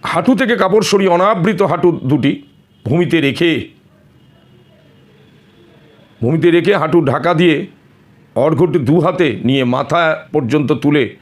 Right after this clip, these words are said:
সূর্যের আলোর দিকে একবার তাকিয়ে যে মন্ত্রটি বলতে হবে, এটা অব্রাহ্মণ ক্ষেত্রেই বলছি, বারবার বলছি।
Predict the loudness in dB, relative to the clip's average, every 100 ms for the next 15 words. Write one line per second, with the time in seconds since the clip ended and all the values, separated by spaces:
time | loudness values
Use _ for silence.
0 | -20 _ _ _ _ _ _ -8 -4 0
1 | 0 2 2 0 0 -2 0 -2 -2 -4
2 | 0 0 0 -4 -16 _ _ _ _ _
3 | _ _ _ -12 -2 0 2 0 0 0
4 | 0 0 0 2 0 -2 -2 0 0 -2
5 | -2 -2 -2 0 0 0 0 -4 -2 -2
6 | 0 0 0 0 0 -2